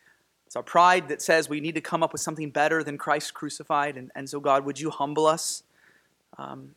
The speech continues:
and God, I, I pray, not just humble us, but reward us. God, I, I praise you that my brothers and sisters here at Crossroads are very committed to making nothing known but Jesus Christ and him crucified. God, I praise you that we have,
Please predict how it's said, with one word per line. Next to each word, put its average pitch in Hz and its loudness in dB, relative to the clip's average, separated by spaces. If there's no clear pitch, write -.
and 160 -4
God, 170 4
I, 160 0
I 156 0
pray, 151 2
not 160 -4
just 180 -8
humble 151 -2
us, 131 -4
but - -12
reward 151 -2
us. - -6
God, 143 -4
I, 151 0
I 160 -4
praise 165 -2
you 120 -10
that 131 -10
my 156 -2
brothers 156 0
and 139 -10
sisters - -12
here 135 -8
at 123 -10
Crossroads 123 -8
are 139 4
very 139 0
committed 139 -4
to - -12
making 135 -8
nothing 131 -8
known 127 -6
but 127 -12
Jesus 131 -8
Christ 131 -2
and 127 -16
him 123 -14
crucified. 123 -8
God, 147 0
I 160 4
praise 151 -2
you 139 -4
that 139 -4
we 147 -4
have, 139 -8